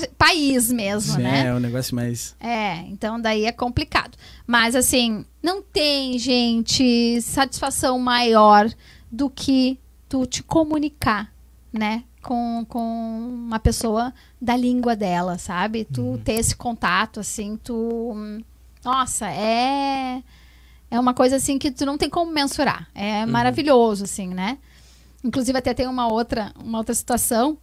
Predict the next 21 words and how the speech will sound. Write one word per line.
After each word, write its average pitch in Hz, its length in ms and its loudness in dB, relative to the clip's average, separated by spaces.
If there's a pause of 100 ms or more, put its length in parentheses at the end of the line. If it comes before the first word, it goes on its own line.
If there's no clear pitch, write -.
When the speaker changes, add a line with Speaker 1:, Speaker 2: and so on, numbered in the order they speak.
(120)
Speaker 1:
que - 220 -2
é, 226 260 2
lá 233 160 4
nos 320 120 2
Estados 277 280 0
Unidos 262 220 -2
eles 285 160 2
estão 311 160 -2
querendo 359 500 2
aprender 285 400 2
espanhol, 240 640 6
né? 208 320 0
Muito, 262 500 8
muito. 220 220 0
Eles 190 120 -4
estão 214 140 -4
desesperados 285 600 2
pra 381 100 0
aprender 302 200 0
espanhol, 330 540 4
porque 349 480 4